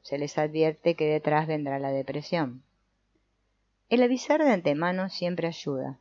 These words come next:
ya que introduce una nota de realidad en su pensamiento y actúa como freno sobre los cambios de ánimo,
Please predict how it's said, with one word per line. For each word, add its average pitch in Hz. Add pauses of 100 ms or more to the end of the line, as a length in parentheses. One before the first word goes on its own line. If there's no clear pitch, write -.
(140)
ya 170
que 175
introduce 170
una 156
nota 165
de 156
realidad 147 (440)
en 151
su 143
pensamiento 151 (460)
y 170
actúa 196
como 143
freno 185
sobre 143
los 139
cambios 147
de 135
ánimo, 131